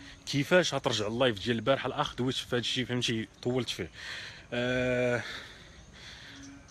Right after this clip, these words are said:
اشنو آه، ميثود هو كل ساعه كتبان حاجه.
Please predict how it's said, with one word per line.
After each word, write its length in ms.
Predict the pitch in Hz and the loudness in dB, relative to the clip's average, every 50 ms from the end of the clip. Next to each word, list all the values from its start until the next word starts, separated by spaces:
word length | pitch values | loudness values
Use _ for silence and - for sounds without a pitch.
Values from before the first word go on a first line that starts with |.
| - - - | -18 -14 -6
اشنو 680 | - - - - 123 127 123 127 127 123 123 123 123 120 - - - - - - - - - - - - | -2 -2 0 2 2 2 2 2 2 2 2 0 -2 -4 -6 -10 -16 -18 -18 -20 -20 -20 -20 -16 -6 0
آه، 760 | 131 135 131 131 135 131 127 131 131 131 135 131 131 135 - | 4 4 6 6 6 4 4 4 4 4 4 4 4 2 0
ميثود 520 | 139 143 156 165 165 - 214 214 185 - - - 123 | 2 4 4 4 4 4 4 4 4 4 0 -6 -2
هو 160 | 127 151 170 | 0 0 2
كل 280 | - 190 190 180 175 | 2 4 4 4 4
ساعه 200 | - - 175 170 | 2 2 0 0
كتبان 360 | 175 - 127 117 113 139 143 - | 2 0 0 2 2 2 2 2
حاجه. 320 | - 135 123 107 92 - | 2 2 2 2 2 -2